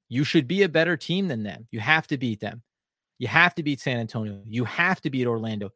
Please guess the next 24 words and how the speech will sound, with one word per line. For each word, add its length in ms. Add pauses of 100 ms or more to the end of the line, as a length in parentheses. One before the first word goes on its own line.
You 140
have 380
to 80
beat 140
Charlotte. 420 (180)
You 120
have 380
to 80
beat 220
Detroit. 420 (500)
That's 220
six 340
right 220
there. 320 (540)
And 100
then 140
you 80
throw 180
that 160
Pacers 460
game 240
into 140
the 100
mix. 480